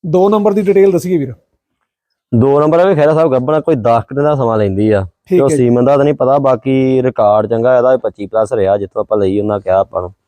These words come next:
Speaker 1: ਠੀਕ ਹੈ।
Speaker 2: ਹਾਂਜੀ, ਹਾਂਜੀ, ਕੋਈ ਪੱਚੀ ਤੋਂ ਤੀਹ ਲੀਟਰ ਦੁੱਧ ਭਰ ਦੂਗੀ ਆਰਾਮ ਨਾਲ ਇਹ ਵੀ ਵੈੜ।
Speaker 1: ਠੀਕ, ਇਹ ਵੀ ਸੂਆ ਦੂਜਾ ਸੁਣੀ?
Speaker 2: ਸੂਆ ਦੂਜਾ ਹੀ ਜੀ।
Speaker 1: ਅੱਛਾ, ਤੋਰੀਏ ਵੀਰ ਇਹਨੂੰ ਵੀ। ਦਸ ਦਿਨ ਦਾ ਟਾਈਮ ਦੋਸਤੋ ਅਜੇ ਸੂਣ ਦੇ ਵਿੱਚ ਬਾਕੀ ਪਿਆ ਵਾ ਵੀਰ ਕਹਿੰਦਾ।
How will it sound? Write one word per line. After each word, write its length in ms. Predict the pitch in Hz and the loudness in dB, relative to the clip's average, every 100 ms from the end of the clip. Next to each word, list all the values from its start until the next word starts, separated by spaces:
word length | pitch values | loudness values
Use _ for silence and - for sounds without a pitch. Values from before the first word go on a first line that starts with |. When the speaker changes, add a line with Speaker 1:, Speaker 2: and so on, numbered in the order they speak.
| - | -2
Speaker 1:
ਠੀਕ 260 | 196 143 | 0 0
ਹੈ। 60 | 156 | 0
Speaker 2:
ਹਾਂਜੀ, 220 | 113 113 | 0 0
ਹਾਂਜੀ, 180 | 113 110 | 0 -2
ਕੋਈ 100 | 113 | -2
ਪੱਚੀ 300 | - 107 123 | -4 -4 -2
ਤੋਂ 80 | 120 | -2
ਤੀਹ 220 | 123 131 | 0 0
ਲੀਟਰ 180 | 131 117 | 0 0
ਦੁੱਧ 240 | 117 113 | -2 -2
ਭਰ 160 | 120 101 | -2 -2
ਦੂਗੀ 240 | 95 110 | -2 -2
ਆਰਾਮ 260 | 110 101 90 | 0 -2 -2
ਨਾਲ 100 | 95 | -4
ਇਹ 120 | 95 | -2
ਵੀ 120 | 98 | -2
ਵੈੜ। 240 | 95 92 92 | 0 -2 -4
Speaker 1:
ਠੀਕ, 280 | _ 226 | _ -4
ਇਹ 140 | 190 185 | 0 0
ਵੀ 80 | 214 | 0
ਸੂਆ 200 | 196 196 | -4 -2
ਦੂਜਾ 200 | 170 190 | -2 -2
ਸੁਣੀ? 240 | 190 185 | -4 -6
Speaker 2:
ਸੂਆ 280 | 139 131 131 | -2 0 2
ਦੂਜਾ 300 | 120 98 107 | 0 0 0
ਹੀ 100 | 101 | -2
ਜੀ। 200 | 92 90 _ 180 | -4 -8 _ -10
Speaker 1:
ਅੱਛਾ, 100 | 156 | -8
ਤੋਰੀਏ 340 | 180 180 196 | -6 -4 -4
ਵੀਰ 100 | 151 | -8
ਇਹਨੂੰ 180 | 147 135 | -8 -10
ਵੀ। 60 | 127 _ _ _ _ _ - - - _ _ _ - - 156 | -12 _ _ _ _ _ -20 -20 -20 _ _ _ -16 -8 -4
ਦਸ 220 | 160 170 | 0 0
ਦਿਨ 200 | 165 214 | 0 0
ਦਾ 120 | 220 233 | 0 2
ਟਾਈਮ 320 | 202 190 190 | 2 0 0
ਦੋਸਤੋ 300 | 180 208 190 | 0 0 2
ਅਜੇ 140 | 180 | 2
ਸੂਣ 260 | 165 160 160 | 0 -6 -2
ਦੇ 80 | 170 | -2
ਵਿੱਚ 200 | 165 175 | -2 -2
ਬਾਕੀ 340 | 151 143 160 | -4 -2 -6
ਪਿਆ 220 | 151 147 | -2 2
ਵਾ 80 | 175 | 2
ਵੀਰ 180 | 165 151 | 0 -2
ਕਹਿੰਦਾ। 240 | 165 170 | -4 -4